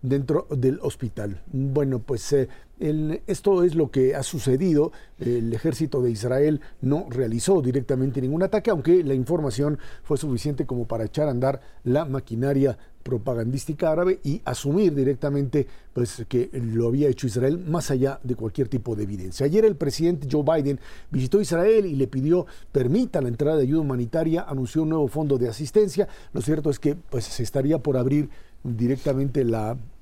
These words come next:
la, la, la franja de Gaza en su zona sur para que, mm, eh, pues, Egipto, que también estaba reticente a, a la apertura, pues pueda enviar allí,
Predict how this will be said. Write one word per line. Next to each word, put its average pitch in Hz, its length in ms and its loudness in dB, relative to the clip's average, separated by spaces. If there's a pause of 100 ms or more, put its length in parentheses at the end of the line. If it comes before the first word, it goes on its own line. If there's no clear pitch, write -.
(800)
la, 107 420 -6
la, 113 300 -2
la 120 120 -2
franja 143 360 -2
de 135 80 2
Gaza 147 240 -2
en 127 40 -2
su 123 120 -8
zona 139 260 -2
sur 156 240 0 (320)
para 120 220 -2
que, 120 360 0
mm, 117 160 -4 (120)
eh, 113 420 -2
pues, - 180 -6
Egipto, 139 480 -2 (540)
que - 80 -10
también 127 300 -2
estaba 135 440 0
reticente 120 800 -2
a, 107 160 -4 (300)
a 110 140 -6
la 113 100 0
apertura, 160 560 0 (180)
pues - 140 -6
pueda 165 320 2
enviar 139 480 2
allí, 135 400 0